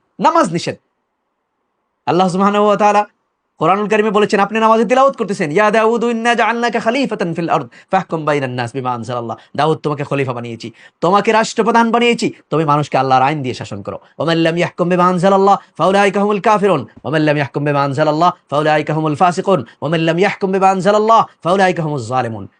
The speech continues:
যারা আল্লাহর আইনে দেশ পরিচালনা করে না, বিচার ফয়সালা করে না, তারা কাফের, তারা ফাসিক, তারা জালেম। এগুলো আল্লাহর কোরআনের কথা, এগুলো আপনি নামাজে তেলাওয়াত করতেছেন, আবার বলতেছেন মসজিদে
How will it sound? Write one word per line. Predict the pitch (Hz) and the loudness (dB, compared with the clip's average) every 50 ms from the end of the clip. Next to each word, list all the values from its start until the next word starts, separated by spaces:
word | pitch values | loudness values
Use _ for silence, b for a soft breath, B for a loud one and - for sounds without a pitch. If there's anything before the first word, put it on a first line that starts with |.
| _ _ | _ _
যারা | - 127 135 131 | -8 -4 -4 -2
আল্লাহর | 131 139 139 135 135 135 | -2 -2 0 2 2 2
আইনে | 139 139 143 143 143 143 - _ _ _ - | 2 0 0 -2 -6 -8 -10 _ _ _ -6
দেশ | - 139 143 - | -4 -4 -4 -4
পরিচালনা | - 156 151 - 165 156 156 151 156 | -2 -2 0 0 2 0 0 0 0
করে | 151 165 156 156 | 0 -2 0 0
না, | 160 | 0
বিচার | 147 127 147 139 180 160 156 | 0 -2 0 2 2 2 2
ফয়সালা | 143 165 160 170 175 165 165 | 2 0 0 0 0 0 0
করে | 165 160 170 | 0 0 2
না, | 170 190 214 240 240 - _ _ _ _ _ _ - | 2 2 2 2 0 -2 _ _ _ _ _ _ -10
তারা | 120 123 131 | -8 -8 -4
কাফের, | - 170 160 170 - 208 226 220 208 - _ _ _ _ | -2 0 0 0 2 0 0 0 -2 -8 _ _ _ _
তারা | - 143 143 | -4 -4 -2
ফাসিক, | - 214 226 220 - 262 262 247 - _ _ _ _ | 0 2 2 2 2 0 -2 -4 -4 _ _ _ _
তারা | - 135 131 | -6 -6 -6
জালেম। | 113 98 110 113 113 120 117 104 - _ - _ _ _ _ _ - | -6 -6 -6 -4 -4 -6 -6 -10 -14 _ -20 _ _ _ _ _ -4
এগুলো | 196 180 151 | 0 0 2
আল্লাহর | 113 120 123 160 196 185 | 2 0 0 0 -2 -2
কোরআনের | - 180 202 226 262 302 240 | 0 0 0 2 2 2 0
কথা, | - 170 - 180 | 0 0 0 2
এগুলো | 220 269 285 277 | 2 2 0 0
আপনি | 277 349 | -2 -2
নামাজে | 269 269 269 277 277 285 | 0 0 2 2 0 0
তেলাওয়াত | 233 233 311 320 302 277 180 | 0 0 2 2 2 2 2
করতেছেন, | - 180 131 151 127 143 120 110 - b b | -2 -4 -4 -4 -6 -6 -6 -8 -10 b b
আবার | b 139 165 160 | b 0 0 0
বলতেছেন | 151 165 156 156 147 - 165 160 127 - _ _ - | 0 -2 -4 -4 -4 -2 -2 -2 -4 -6 _ _ -6
মসজিদে | 135 147 139 - - 180 180 240 285 | -4 -4 -4 -4 -2 0 0 2 0